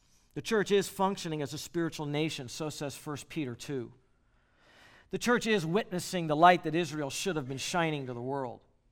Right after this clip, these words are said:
In that functional sense, and in that sense only, the church has temporarily replaced the role of Israel in witnessing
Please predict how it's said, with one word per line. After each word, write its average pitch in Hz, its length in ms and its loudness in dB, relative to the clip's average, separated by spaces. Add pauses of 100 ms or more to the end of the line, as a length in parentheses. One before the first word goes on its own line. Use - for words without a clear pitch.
(640)
In 156 60 -2
that 175 240 2
functional 202 500 0
sense, 185 580 2
and 151 100 0
in 160 120 0
that 175 180 4
sense 180 300 -4
only, 170 240 -2
the 135 100 -6
church 175 300 -6
has 147 100 -6
temporarily 175 800 0
replaced 147 640 -2
the 156 80 -8
role 156 320 0
of 143 100 0
Israel 139 540 -2 (180)
in 147 220 -4
witnessing 156 680 -4